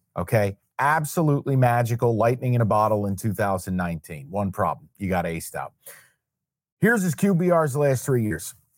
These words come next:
Sixty-seven point three, fifty point seven, and fifty-nine.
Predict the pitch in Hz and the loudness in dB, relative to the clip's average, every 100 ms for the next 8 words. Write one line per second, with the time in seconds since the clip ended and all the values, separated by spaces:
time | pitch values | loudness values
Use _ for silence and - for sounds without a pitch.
0 | - - - 170 - 127 175 151 143 156 | -18 -8 0 0 0 0 2 2 2 2
1 | 151 127 143 135 120 165 156 147 - 135 | 2 2 2 2 2 2 2 0 0 2
2 | 127 - 127 123 117 90 - 127 117 110 | 0 2 2 4 2 -4 -4 -4 -2 0
3 | 101 90 71 | 0 0 -2